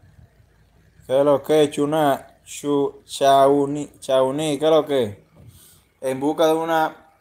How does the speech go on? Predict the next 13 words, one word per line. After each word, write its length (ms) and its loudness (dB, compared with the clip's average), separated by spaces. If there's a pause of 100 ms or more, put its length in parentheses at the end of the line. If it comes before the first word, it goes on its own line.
(120)
puertorriqueña 840 -4
estoy. 440 -4 (680)
Estoy 140 -8
soltero, 680 -6
sin 280 -12
compromiso. 800 -10 (760)
<laughs> 1500 -20
Dígame, 840 2
eh, 720 -6 (460)
Chauna, 680 -2 (100)
¿Cha 260 -10
qué? 280 -14 (1300)
Chauni. 800 -2